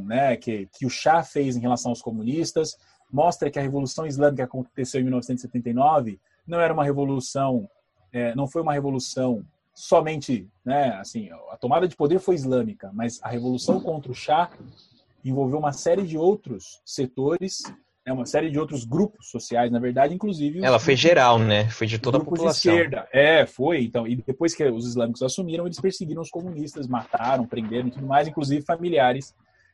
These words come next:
Speaker 1: e amigos dos pais dela. E, e é uma H Q muito interessante porque ela mostra, é, o Irã como uma sociedade complexa, como as sociedades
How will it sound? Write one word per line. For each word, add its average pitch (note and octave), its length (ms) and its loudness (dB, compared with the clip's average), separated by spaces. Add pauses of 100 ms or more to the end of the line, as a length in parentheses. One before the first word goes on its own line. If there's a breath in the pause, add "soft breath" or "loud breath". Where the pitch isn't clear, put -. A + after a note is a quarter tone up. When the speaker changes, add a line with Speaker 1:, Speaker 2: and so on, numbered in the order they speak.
(140)
Speaker 1:
e B2 80 -2
amigos A#2 400 -2
dos G#2 140 -12
pais G#2+ 400 -4 (100)
dela. G2+ 420 -6 (380)
E, G#2 80 -10
e A2 60 -4
é A#2+ 60 -2
uma D#3+ 180 -4
H E3+ 160 0
Q F#3 140 -6
muito G3 220 -2
interessante D#3 540 -6
porque - 80 -12
ela E3+ 140 -6
mostra, D3 440 -8 (560)
é, C3 320 2
o D3+ 80 -2
Irã E3 540 2 (460)
como F3+ 180 0
uma F#3 160 2
sociedade D#3+ 540 2
complexa, D#3+ 440 -2
como F#3+ 200 -6
as - 60 -10
sociedades E3 640 -2